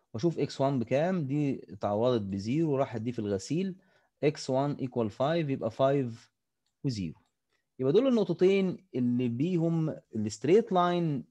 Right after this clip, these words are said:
إكس وان بلس تو إكس تو إيكوال فايف بيخبط في الإكس والواي أكسيز،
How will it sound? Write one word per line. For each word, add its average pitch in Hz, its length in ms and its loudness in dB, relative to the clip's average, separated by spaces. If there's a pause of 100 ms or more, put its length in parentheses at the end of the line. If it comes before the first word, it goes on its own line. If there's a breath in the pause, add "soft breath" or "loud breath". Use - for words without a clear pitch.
إكس 160 380 -2
وان 139 220 0
بلس 117 240 -4
تو 139 140 -4
إكس - 280 -4
تو 123 280 0
إيكوال 117 360 -2
فايف 170 560 0 (500)
بيخبط 151 960 0 (120)
في - 180 -2
الإكس 120 600 0
والواي 123 600 2
أكسيز، 110 540 -4